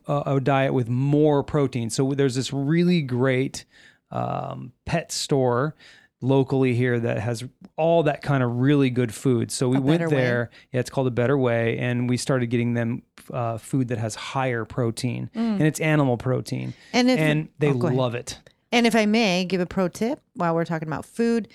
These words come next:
Speaker 2: is that if you, if your dog's ever thrown up, uh, or sick in any way, you wanna feed 'em rice and chicken, and you wanna make that
Speaker 1: Plain diet, yeah.
Speaker 2: plain white rice and chicken.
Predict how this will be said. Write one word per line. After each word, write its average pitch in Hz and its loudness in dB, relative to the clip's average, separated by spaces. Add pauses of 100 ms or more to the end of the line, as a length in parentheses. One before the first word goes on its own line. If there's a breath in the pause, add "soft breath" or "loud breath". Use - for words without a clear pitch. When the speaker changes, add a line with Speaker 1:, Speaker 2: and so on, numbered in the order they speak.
(320 loud breath)
Speaker 2:
is 185 -2
that 220 0
if 202 -4
you, 208 0
if - -6
your 220 -2
dog's 226 0
ever 208 0
thrown 190 -2
up, 180 -2 (420)
uh, 175 -4 (520)
or 165 -2
sick - -4
in 214 -2
any 202 0
way, 196 2
you 190 -2
wanna 160 -2
feed 160 -6
'em 147 -8
rice 160 -4
and 160 -8
chicken, 151 -8
and 139 -6
you 135 -6
wanna 135 -6
make 135 -6
that - -10
Speaker 1:
Plain 120 0
diet, 117 -4
yeah. - -8
Speaker 2:
plain 190 0
white 180 -2
rice 156 -4
and 147 -10
chicken. - -14